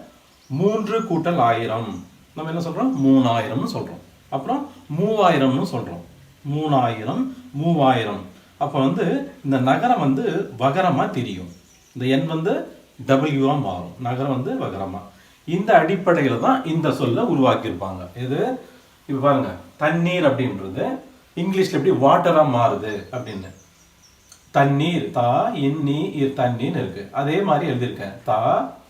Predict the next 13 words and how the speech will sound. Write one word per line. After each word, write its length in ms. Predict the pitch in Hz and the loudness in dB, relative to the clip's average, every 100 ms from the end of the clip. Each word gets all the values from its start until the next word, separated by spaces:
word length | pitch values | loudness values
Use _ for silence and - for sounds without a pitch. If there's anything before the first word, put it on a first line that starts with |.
| _ | _
இன், 640 | 120 123 135 202 269 - - 120 | -8 -4 -2 -2 -4 -8 -12 -8
நீ, 440 | 117 117 135 - - | -6 -4 -4 -6 -4
இர், 380 | 131 107 - - | -2 -2 -6 -4
தண்ணீர்னு 600 | 131 123 113 104 196 120 | -2 -2 -4 -6 -4 -4
எழுதியிருக்கேன். 440 | 98 92 95 - - _ _ - - - - - | -6 -10 -14 -18 -20 _ _ -20 -20 -20 -20 -16
இப்ப 240 | 170 196 | 0 2
இங்க 280 | 190 196 190 | 4 2 0
பார்த்த 440 | - 185 220 214 | 2 2 2 2
மாதிரி 380 | 185 180 180 247 | 2 4 2 2
உங்களுக்கு 580 | 202 160 123 127 226 254 | 0 2 0 2 0 0
இந்த 180 | 170 156 | 0 2
நகரம் 540 | 147 156 175 160 147 | 4 4 4 4 2
வந்து 280 | 135 139 | 2 0